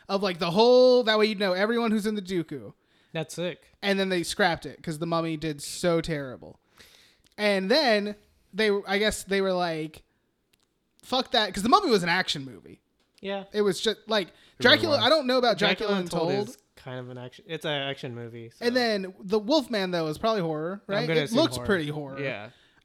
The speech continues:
Speaker 1: Um, so I think what they said is they decided, "Fuck it, we're gonna go small budget. That way it pretty much can't fail.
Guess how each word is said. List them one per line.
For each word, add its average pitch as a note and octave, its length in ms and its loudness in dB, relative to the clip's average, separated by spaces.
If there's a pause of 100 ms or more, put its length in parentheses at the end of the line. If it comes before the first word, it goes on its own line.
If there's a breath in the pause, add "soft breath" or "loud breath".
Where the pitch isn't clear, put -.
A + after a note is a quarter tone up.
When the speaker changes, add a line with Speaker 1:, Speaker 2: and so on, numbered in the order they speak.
(100)
Speaker 1:
Um, F3+ 320 0
so A#3 120 2
I A3+ 80 6
think C#4+ 160 -2
what C4+ 100 -2
they A#3+ 100 2
said G#3+ 240 -2
is E3+ 80 -4
they F#3 100 -4
decided, D#3 340 -6
"Fuck C4 240 -2
it, D4+ 180 -6 (160)
we're G3+ 140 -4
gonna G3+ 160 -4
go E3+ 300 -2
small C4 480 4
budget. F#3 360 2
That F3 180 -2
way E3+ 180 -2
it - 300 -18
pretty G#3+ 180 -2
much E3 200 -4
can't G3+ 280 -2
fail. C#3+ 320 -12